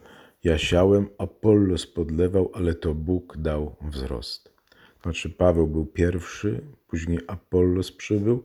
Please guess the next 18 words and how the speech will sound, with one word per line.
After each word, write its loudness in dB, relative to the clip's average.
ale 2
jeden 4
i -4
drugi -4
służą -2
jedynie 0
temu, -6
żeby -2
Słowo 0
Boże -2
się -6
rozszerzało, 0
żeby -4
Kościół -12
się -6
umacniał -4
jako -2
jedność. -6